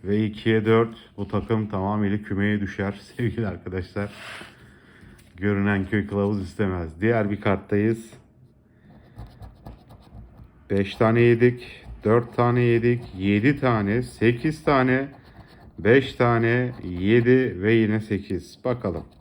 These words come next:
Üç tane. Üçe beş. İkiye dört. Beşe yedi. Beşe sekiz. Dörde beş.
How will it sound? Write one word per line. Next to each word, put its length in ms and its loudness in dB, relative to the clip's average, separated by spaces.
Üç 260 -4
tane. 280 -2
Üçe 400 2
beş. 480 2
İkiye 500 0
dört. 320 4
Beşe 360 0
yedi. 600 4
Beşe 420 -2
sekiz. 800 -2
Dörde 440 4
beş. 680 0